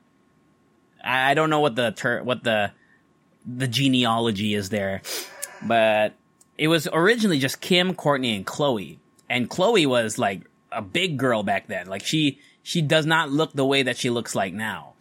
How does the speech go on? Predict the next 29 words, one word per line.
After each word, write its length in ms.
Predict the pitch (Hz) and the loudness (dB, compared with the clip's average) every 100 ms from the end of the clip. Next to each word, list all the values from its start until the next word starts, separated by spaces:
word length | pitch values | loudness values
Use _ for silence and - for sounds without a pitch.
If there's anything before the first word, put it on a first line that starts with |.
| - - | -20 -8
And 260 | - 113 107 - - | -4 -2 -4 -8 -2
kudos 340 | 247 233 175 | 2 2 2
to 100 | 139 | 2
her 240 | 147 143 | 4 2
for 140 | 123 117 | 2 0
getting 280 | 113 127 110 | 2 0 0
in 80 | |
shape. 300 | 98 - 117 | -4 -2 -2
I 140 | 98 127 | 0 0
wish 180 | 160 156 | 0 0
I 80 | |
could 140 | 120 120 | 0 0
have 180 | 120 107 | 0 -2
a 60 | |
K-, 140 | - - _ _ | -8 -18 _ _
Ko-, 200 | - 139 | -6 -2
uh, 320 | 123 110 104 - _ | 2 2 0 -4 _
Khloé 320 | - 139 135 | -4 0 0
Kardashian, 840 | - 120 110 110 110 120 104 98 98 - - _ _ | 0 -2 0 0 0 -2 -4 -4 -10 -14 -20 _ _
uh, 200 | - 95 92 | -6 -4 -4
transformation. 920 | - 110 110 104 98 107 - 90 - - - - - | -4 -4 -4 -4 -4 -4 -6 -10 -14 -12 -12 -12 -6
But 220 | 127 - | -6 -2
Kourtney, 380 | 220 277 269 180 | 0 2 0 -2
for 140 | 160 | 0
me, 120 | 180 | 2
has 140 | 165 127 | 2 0
always 440 | 156 170 180 170 | -2 0 0 0
remained 320 | 143 135 131 | 0 0 0
consistent. 640 | 110 113 - 131 - 90 | 0 -2 0 -2 -4 -10